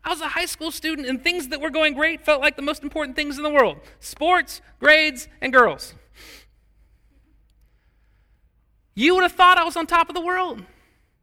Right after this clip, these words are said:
But it was 'cause I had everybody conned but me and Jesus.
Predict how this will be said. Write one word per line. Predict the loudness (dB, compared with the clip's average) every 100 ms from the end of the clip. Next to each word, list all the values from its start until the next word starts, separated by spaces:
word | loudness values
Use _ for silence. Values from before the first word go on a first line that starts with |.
| _ _ _ _ _ _ _ _ _ _ _ _ _ _
But | -4 -2
it |
was | -2
'cause | -4 -4 2
I | 2
had | 4 2 2
everybody | 2 2 2 2 2
conned | 0 0 0 0 -2
but | -2
me | 0 0 -2
and | -6 -6
Jesus. | -4 -4 -6 -14 -16